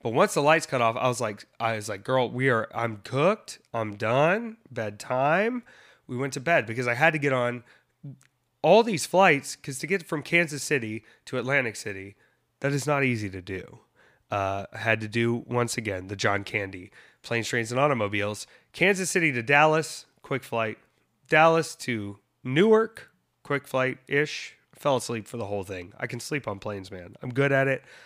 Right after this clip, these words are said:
Back to it. It is still cowboy days out there at the airport. It is, America has fully given up on giving a fuck about anything. It's like, you know, you're going, "Oh, yeah, the masks." It's not just the masks. People are just rowdy now.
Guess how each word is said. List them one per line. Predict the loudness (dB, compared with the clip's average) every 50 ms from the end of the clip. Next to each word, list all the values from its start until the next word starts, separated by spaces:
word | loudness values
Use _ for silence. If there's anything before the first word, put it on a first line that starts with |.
| -20 -20 _ _
Back | 4 4 4 4 2
to | 0 0
it. | 0 0 0 0
It | 2 2
is | 2 0 0
still | 0 -2 -2 -2
cowboy | 2 4 4 4 4 2 0 -2
days | -2 -2 -4 -4 -4
out | -8 -8 -8
there | -8 -8
at | -8 -8
the | -8 -8
airport. | -8 -8 -10 -12 -14 -14 -16 -20 -20 _ _ _ _ _ _ _ _ _ _ _ _
It | -2 0
is, | 0 0 0 0 -4 -6 -10 -14 -18 _ _ _ _ _ _ _ -4
America | 0 2 4 4 4 4 2 0 0 0
has | 0 -4 -4 -6 -10 -16 -18 -20
fully | -20 -14 -4 0 2 2 2 2 -2 -4 -6 -8 -10 -14 _ _ _ _ _ _ _ _ _ _ _ -14 0
given | 4 4 4 4 4 2
up | 2 2 0 -2 -6
on | -6 -4 -4 -4 -4 -6 -8 -10 -12 -14 -16 _ _ _ -16 -6
giving | -4 -4 -4 -4 -6 -10
a |
fuck | -10 -12 -14 -14 -14 -18 -20 -20 -20 _ _ _ _ _ _ _
about | 0 4 4 4 4
anything. | 2 0 -2 -4 -6 -10 -18 -20 -14
It's | -14 -12 -6 -2
like, | -2 -2 -2 -4 -8 -12
you | -4 -4 -2
know, | 0 0
you're | -2 -4 -6 -8
going, | -8 -14 -6 -4 -2 0 0 0
"Oh, | 0 0 0
yeah, | 0 -2 -4 -4
the | -4 -2
masks." | -2 0 0 0 -2 -6 -10 -12 _
It's | -12 -8 -4
not | -4 -2 -2
just | -2 -4 -4 -2
the | 0
masks. | 2 2 4 4 2 2 0 -4 -12 -16 -18 -20 _ _ -20 -20 -20 _ _ _ _ _
People | -8 -2 0 0
are | 2 2
just | 0 -2 -2 -4 -8 -10
rowdy | -12 -12 -4 2 4 4 4 4 2 -2 -6 -8
now. | -10 -14 -16 -18